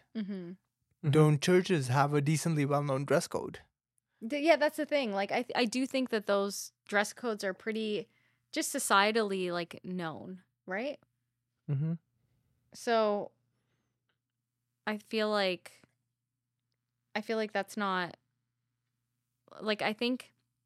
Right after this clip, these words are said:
Speaker 1: the accountability could fall on this. You're saying she doesn't know, this girl.
Speaker 2: Mm-hmm.
Speaker 1: So I don't know if there's a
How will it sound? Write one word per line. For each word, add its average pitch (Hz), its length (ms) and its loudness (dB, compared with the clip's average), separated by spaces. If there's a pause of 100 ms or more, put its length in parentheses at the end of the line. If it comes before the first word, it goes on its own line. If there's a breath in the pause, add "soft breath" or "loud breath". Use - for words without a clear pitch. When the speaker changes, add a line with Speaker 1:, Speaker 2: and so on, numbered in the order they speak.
(440)
Speaker 1:
the 226 80 0
accountability 190 880 -2
could 233 480 -2 (300)
fall 175 480 -4
on 170 220 -6
this. 165 340 -10
You're 240 180 4
saying 269 200 2
she - 120 -4
doesn't 185 220 -4
know, - 300 -10 (360)
this - 140 -12
girl. - 240 -10
Speaker 2:
Mm-hmm. 165 240 0 (540)
Speaker 1:
So 208 120 -6
I 208 80 -2
don't 208 100 -4
know 208 300 -8 (240)
if - 160 -10
there's 185 260 -6
a 180 340 -8